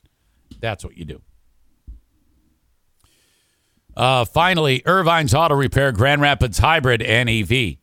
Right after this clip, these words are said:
Six one six, five three two, six six hundred, a trusted source for getting your vehicles repaired or maintained. Um, use them.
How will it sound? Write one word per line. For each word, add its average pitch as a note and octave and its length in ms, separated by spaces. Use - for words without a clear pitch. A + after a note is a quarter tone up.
Six - 320
one D3+ 220
six, D3+ 460
five B2+ 320
three D3+ 240
two, C#3 340
six - 320
six C3+ 400
hundred, F2+ 340
a D#2 60
trusted A#2+ 460
source C3 420
for G2+ 120
getting A#2+ 320
your B2+ 120
vehicles A#2 720
repaired C3 720
or A2 180
maintained. B2 800
Um, E2+ 560
use B2 640
them. G#2 460